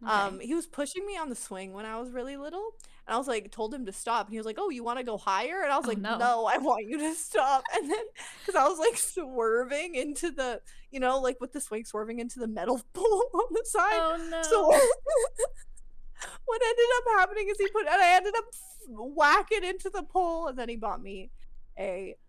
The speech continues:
Speaker 2: Dora ice cream because he whacked me into a pole.
Speaker 1: Oh, what a sweet guy. He's like, "Yo, kid, don't worry." Did he, like, hold it up and say, "Can you find the ice cream?"
Speaker 2: What?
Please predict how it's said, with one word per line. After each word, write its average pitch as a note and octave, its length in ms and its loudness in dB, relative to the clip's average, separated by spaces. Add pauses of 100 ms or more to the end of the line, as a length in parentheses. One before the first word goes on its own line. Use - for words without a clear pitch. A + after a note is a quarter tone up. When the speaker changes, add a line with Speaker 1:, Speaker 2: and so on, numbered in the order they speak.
(200)
Speaker 2:
Dora A#3 500 0
ice G3 280 -6
cream G#3 460 -10
because F#3+ 360 -10
he F#3+ 140 -14
whacked G#3 440 -4
me A#3+ 220 -8
into B3 340 -8
a G#3+ 80 -2 (240)
pole. F#4 380 4
Speaker 1:
Oh, A4+ 440 4 (120)
what E4+ 140 -4
a F4 40 -4
sweet C#4+ 320 -10
guy. A#3+ 240 -2
He's C#4+ 160 -6
like, B3+ 160 -6
"Yo, A3+ 140 -8
kid, A#3 200 -10
don't A3+ 180 -8
worry." A3 520 -12 (420)
Did C4+ 140 0
he, B3 160 -2
like, G#3+ 200 -2
hold A3 200 -2
it G#3 60 -2
up G#3 120 0
and A#3+ 80 -4
say, G3 260 -2
"Can F3+ 260 -10
you E3 200 -10
find B3+ 360 -4
the D4 140 -4
ice C#4+ 260 -4
cream?" E4 340 -8 (1700)
Speaker 2:
What? F3 500 -12